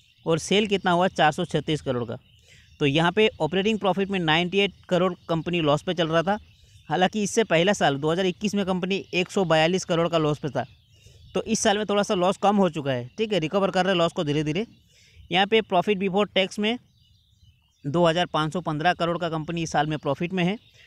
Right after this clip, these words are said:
नेट प्रॉफिट दो हज़ार पाँच सौ पन्द्रह करोड़ का हुआ है कंपनी को इस साल पे। तो थोड़ा सा और इसका और एक चीज़ें दिखा देता हूँ। लायबिलिटीज आप देख सकते हैं,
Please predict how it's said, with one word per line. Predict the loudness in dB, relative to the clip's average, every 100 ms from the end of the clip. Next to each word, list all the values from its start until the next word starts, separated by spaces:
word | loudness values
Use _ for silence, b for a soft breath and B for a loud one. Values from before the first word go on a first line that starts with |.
| b b
नेट | -2 -2
प्रॉफिट | 0 0 2 0
दो | 2 2
हज़ार | 2
पाँच | 0 -2 -2
सौ |
पन्द्रह | -4 -2 0
करोड़ | 0 -2 0
का | 0
हुआ | 2 2
है | 0
कंपनी | -2 -4 -2
को | -2
इस | 0
साल | -2 -2
पे। | -4 -14 -20 b b b b b b b _
तो | -2 0
थोड़ा | 2 2
सा | 0 -4 _ _ _ _ _ _ _ _ _ 0
और | 0
इसका | 2 -2
और | 0 2 2
एक |
चीज़ें | 0 -2
दिखा | 0 -2
देता | -2
हूँ। | 0
लायबिलिटीज | 2 2 2 -4 -2
आप | -2
देख | -2 -6
सकते | -6 -6
हैं, | -6